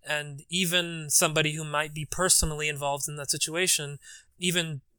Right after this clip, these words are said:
Joss Whedon himself, I think we can all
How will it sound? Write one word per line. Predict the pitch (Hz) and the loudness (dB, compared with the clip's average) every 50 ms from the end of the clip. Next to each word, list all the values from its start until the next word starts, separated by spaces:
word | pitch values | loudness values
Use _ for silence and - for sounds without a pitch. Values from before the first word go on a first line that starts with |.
| _ - 151 | _ -12 2
Joss | - - 185 165 170 175 - - | 4 8 10 10 10 8 6 4
Whedon | 185 170 165 160 151 | 2 0 0 0 -4
himself, | 151 151 143 - - 240 247 202 170 151 - - - - - - - _ _ _ _ _ _ _ - | -4 2 4 6 6 8 8 8 8 6 4 0 0 -2 -4 -10 -20 _ _ _ _ _ _ _ 2
I | - 160 170 | 4 4 6
think | - - 190 180 170 - - _ _ _ | 6 4 2 0 -2 -8 -16 _ _ _
we | - 156 151 165 190 180 | -12 -6 0 2 2 4
can | - 190 170 160 | 4 2 2 4
all | 165 170 170 165 160 - - | 2 4 2 2 0 -2 -6